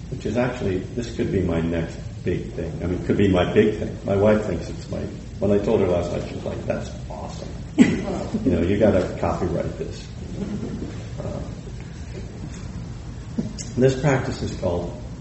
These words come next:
One Pleasant Thing, O P T, which can be <laughs> optimist,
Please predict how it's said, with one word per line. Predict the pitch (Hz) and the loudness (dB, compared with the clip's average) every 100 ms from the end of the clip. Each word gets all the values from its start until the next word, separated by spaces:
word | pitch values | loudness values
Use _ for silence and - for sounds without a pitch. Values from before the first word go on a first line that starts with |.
| - - | -10 2
One | 107 110 107 | 4 6 4
Pleasant | - 92 87 85 - | 4 2 2 -4 -4
Thing, | 87 76 71 - - - - - - - - - - - - | -4 -2 -4 -8 -10 -12 -10 -10 -10 -8 -8 -8 -10 -8 4
O | 98 98 | 6 6
P | - 98 | 2 -2
T, | 90 - 85 - - - - - - - - | -2 -4 -6 -6 -8 -10 -10 -10 -8 -8 -2
which | 113 - | 0 8
can | - 107 | 10 10
be | 104 98 95 98 | 8 6 6 4
<laughs> | - - - - - - - - - - | 0 -4 -4 -6 -6 -6 -6 -6 -6 6
optimist, | 98 87 92 98 151 - | 6 8 4 2 0 -6